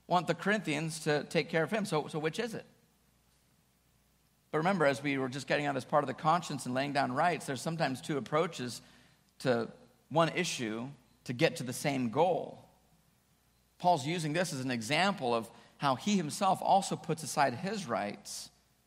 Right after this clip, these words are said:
that he is totally entitled to for the sake of the gospel. And though these are, the two things are, are total opposites, they seem contradictory, they're actually complementary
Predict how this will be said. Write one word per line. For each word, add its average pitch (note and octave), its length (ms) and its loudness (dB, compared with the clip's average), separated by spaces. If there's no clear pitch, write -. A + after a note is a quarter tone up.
that - 100 -6
he G3 100 0
is G#3 120 -2
totally A3+ 480 -2
entitled E3 500 0
to A2 280 -10
for F3 120 -2
the F3+ 80 -2
sake D#3+ 240 0
of D#3+ 60 -2
the E3 60 -4
gospel. F3 640 -2
And C3 80 -2
though D#3+ 300 4
these D3+ 320 0
are, C3+ 100 -2
the C#3 140 -8
two E3 180 -2
things D#3 240 -4
are, B2 240 0
are A#2 240 2
total E3+ 300 2
opposites, - 880 -2
they G#2+ 80 -10
seem E3+ 320 -4
contradictory, C#3 560 -2
they're C3+ 80 4
actually C#3 400 4
complementary D3 760 -2